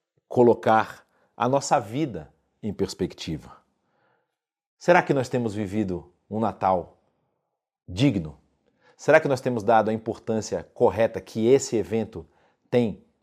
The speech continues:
para a sociedade, para a humanidade, para todos nós? Será que nós temos conseguido enxergar o quão nós fomos presenteados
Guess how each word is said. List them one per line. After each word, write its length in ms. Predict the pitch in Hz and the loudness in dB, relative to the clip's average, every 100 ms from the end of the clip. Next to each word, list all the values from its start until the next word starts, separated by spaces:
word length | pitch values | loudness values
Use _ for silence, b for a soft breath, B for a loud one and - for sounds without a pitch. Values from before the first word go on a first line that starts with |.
| _ | _
para 220 | 110 104 | 2 2
a 40 | 101 | 0
sociedade, 640 | - 95 101 98 95 85 | -4 -8 -2 0 0 -2
para 240 | - 101 | -4 -2
a 40 | 104 | -2
humanidade, 520 | 98 95 90 98 87 | -4 -4 0 -2 -2
para 240 | - 104 | -4 -4
todos 480 | 90 _ 156 123 92 | -4 _ 4 4 -2
nós? 480 | 98 107 85 - - _ _ _ B B | -8 -8 -10 -18 -20 _ _ _ B B
Será 320 | - 131 151 | -2 2 4
que 100 | 160 | 2
nós 200 | 143 123 | -2 -4
temos 320 | - 127 120 - | -2 -4 -4 -8
conseguido 600 | - 131 - 110 113 117 | -6 -6 -6 -6 -4 -4
enxergar 800 | 120 - 110 98 117 123 101 - _ _ _ _ _ _ _ _ _ _ _ | -6 -4 -4 0 2 2 -2 -12 _ _ _ _ _ _ _ _ _ _ _
o 100 | 139 | -10
quão 600 | - _ 143 151 160 147 - _ | -10 _ 4 4 4 -2 -12 _
nós 280 | 104 107 - | -8 -8 -8
fomos 680 | - 117 110 101 - - _ _ _ _ | -4 -2 -2 -6 -12 -18 _ _ _ _
presenteados 1200 | - 170 156 123 131 120 117 98 90 80 - - | 4 6 4 0 -4 -4 -2 0 -2 -8 -18 -20